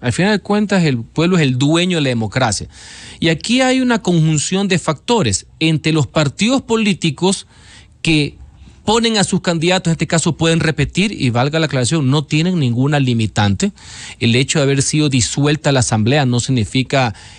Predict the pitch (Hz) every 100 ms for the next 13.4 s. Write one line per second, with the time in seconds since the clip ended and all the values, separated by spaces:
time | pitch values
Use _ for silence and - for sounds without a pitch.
0 | - 120 120 113 107 - 123 117 131 151
1 | 135 113 104 95 170 165 156 143 135 131
2 | 131 131 123 127 160 - 151 123 131 170
3 | 180 156 147 127 123 117 117 139 180 135
4 | 131 131 135 135 117 123 113 98 - 123
5 | 151 147 123 120 135 139 127 - - -
6 | - 123 113 131 127 127 147 135 - 160
7 | 170 160 139 156 160 147 135 117 117 113
8 | 110 175 165 - - - _ 139 131 135
9 | 185 214 190 202 208 220 208 185 165 143
10 | 131 120 180 - - 117 - 233 170 123
11 | - 90 - - - - - 127 147 -
12 | - - - 208 - 233 202 269 294 233
13 | 208 214 190 185